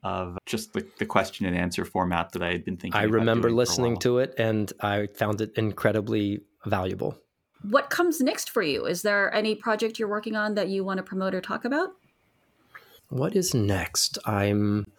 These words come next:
Speaker 2: I will be in the Matrix Four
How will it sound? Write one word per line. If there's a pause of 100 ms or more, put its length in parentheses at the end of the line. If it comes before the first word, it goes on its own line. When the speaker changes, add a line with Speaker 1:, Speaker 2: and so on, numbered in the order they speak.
(960)
Speaker 2:
I
will
be
in (540)
the
Matrix (100)
Four